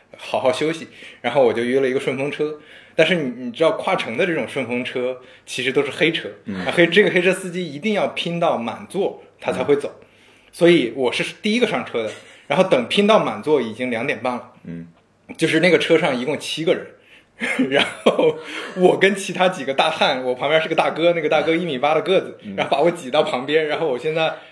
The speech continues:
Speaker 1: 我当时三十八度烧的，
Speaker 2: 嗯。
Speaker 1: <laughs> 然后这一路开到家已经五点多了，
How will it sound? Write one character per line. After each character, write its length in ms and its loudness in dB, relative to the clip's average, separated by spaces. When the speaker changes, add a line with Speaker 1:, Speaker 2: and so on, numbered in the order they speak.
Speaker 1:
我 60 -8
当 160 0
时 280 -6
三 180 -2
十 60 -8
八 180 -2
度 220 -8
烧 240 -2
的， 80 0
Speaker 2:
嗯。 300 -14
Speaker 1:
<laughs> 480 -4
然 120 0
后 120 0
这 140 -4
一 180 -10
路 300 -4
开 180 0
到 140 4
家 260 0
已 160 -6
经 140 -10
五 160 -10
点 180 -2
多 140 -12
了， 60 -16